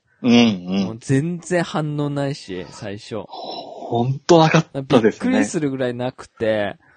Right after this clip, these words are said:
Speaker 1: うん、うん。
Speaker 2: で、結局、俺らが折れて、まあ、あの、
Speaker 1: はい、
Speaker 2: ゲッチュさんも、どっか別の番組出て、
Speaker 1: はい。
Speaker 2: もう宣伝してくださいっつって。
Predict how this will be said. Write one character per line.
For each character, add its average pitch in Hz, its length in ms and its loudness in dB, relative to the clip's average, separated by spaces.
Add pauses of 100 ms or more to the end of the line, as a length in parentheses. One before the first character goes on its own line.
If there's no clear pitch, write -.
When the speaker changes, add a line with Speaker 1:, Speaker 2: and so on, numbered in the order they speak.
(100)
Speaker 1:
う 131 100 -2
ん、 131 180 4
う - 40 4
ん。 - 20 4
Speaker 2:
で、 185 80 6
結 208 280 0
局、 233 280 -2 (500)
俺 196 260 6
ら 214 120 2
が 143 240 -4 (100)
折 156 220 4
れ 127 60 0
て、 107 500 -4 (300)
ま 135 100 0
あ、 - 20 2
あ 131 40 2
の、 127 60 0
Speaker 1:
は - 80 6
い、 - 20 4
Speaker 2:
ゲ 180 60 4
ッ - 20 -2
チ 139 120 -10
ュ - 20 -6
さ 123 140 -4
ん 110 80 -8
も、 107 200 -6 (300)
ど 180 120 2
っ - 20 0
か - 140 -6
別 139 320 -2
の 185 100 -2
番 180 220 -2
組 165 220 -6
出 175 120 -4
て、 131 200 -2
Speaker 1:
は 113 60 0
い。 110 40 -2
Speaker 2:
も 107 140 -8
う 113 60 -10
宣 - 400 -4
伝 202 120 0
し - 60 -6
て 202 100 2
く 214 80 2
だ 196 80 4
さ 247 180 -4
い - 40 -2
っ - 20 -4
つ - 200 -12
っ - 120 -6
て。 - 220 0